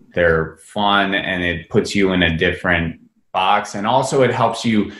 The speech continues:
share an audience, you know, it helps you, like, get exposure to their audience, they get exposure to your audience. And then,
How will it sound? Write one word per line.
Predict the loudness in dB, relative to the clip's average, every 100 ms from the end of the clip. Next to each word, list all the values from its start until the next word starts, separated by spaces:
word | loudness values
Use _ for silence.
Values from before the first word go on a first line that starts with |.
| -16
share | -8 0 4 6
an | 4
audience, | 2 2 2 2 0 -6 -10 -6
you | -2
know, | 2 4 2
it | 0
helps | 0 0 0
you, | -2 2
like, | 2 2 -2 -10 _ -20 _
get | 0 2
exposure | 2 0 0 0 -2
to | 0
their | 0 4
audience, | 4 2 0 -4 -6
they | -4
get | 0 0
exposure | -2 -2 -2 -2 -2
to |
your | 0 2 4
audience. | 4 2 0 -2 -6 -6
And | -2 2
then, | 2 2 -2